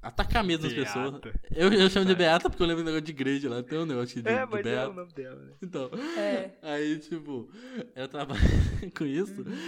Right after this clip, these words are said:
Speaker 1: e assim, que o meu trabalho dele é atacar a mulher fitness, né? Aí ele começa a falar que os produtos dela faz
Speaker 2: Não.
Speaker 1: a mão ficar amarela, um negócio assim,
Speaker 2: Não
Speaker 1: né?
Speaker 2: era que ela peidava e a mão dela ficava amarela, né?
Speaker 1: <laughs> No cu.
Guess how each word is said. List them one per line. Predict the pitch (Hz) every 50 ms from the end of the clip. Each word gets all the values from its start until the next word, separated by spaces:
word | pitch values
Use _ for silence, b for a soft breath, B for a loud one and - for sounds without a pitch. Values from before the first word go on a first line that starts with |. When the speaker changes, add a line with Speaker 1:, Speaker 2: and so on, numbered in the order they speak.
| 339 277 B
Speaker 1:
e | 170 170
assim, | 165 - 165
que | 147 165
o | 156 147 143
meu | 156 156 170
trabalho | 170 208 196 180 180 175
dele | 165 160 160
é | 170
atacar | 165 - 175 175 - 160 160 - -
a |
mulher | 160 160 160 160 170 180
fitness, | - - 160 139 - - 120 117
né? | 120 123 135 139 - -
Aí | 120
ele | 123 139 139
começa | - 139 131 127 135 147 - -
a | 143
falar | - 131 123 123
que | 123
os | - -
produtos | - 131 117 113 127 127 127 127 120
dela | 113 113 110 117 123 123 120 117 120 123 - _
faz | - 117 113 113
Speaker 2:
Não. | 117
Speaker 1:
a | 113
mão | 110 113 113
ficar | 117 - 127
amarela, | 113 107 104 110 117
um | 113
negócio | 110 107 110 - -
assim, | 170 208
Speaker 2:
Não | 254 294
Speaker 1:
né? | 320
Speaker 2:
era | 302 269 226 165
que | - - - 170 160 143 -
ela | - 135 135 139
peidava | - - 131 123 110 101 113 117 131 147 143 123
e | 123
a | 120
mão | 120 117 113 117
dela | 113 113 113
ficava | 113 - 120 113
amarela, | 107 104 101 101 117 139 147 143
né? | 127
Speaker 1:
<laughs> | 160 156 - - - - 220 - 220 220 -
No | -
cu. | - - -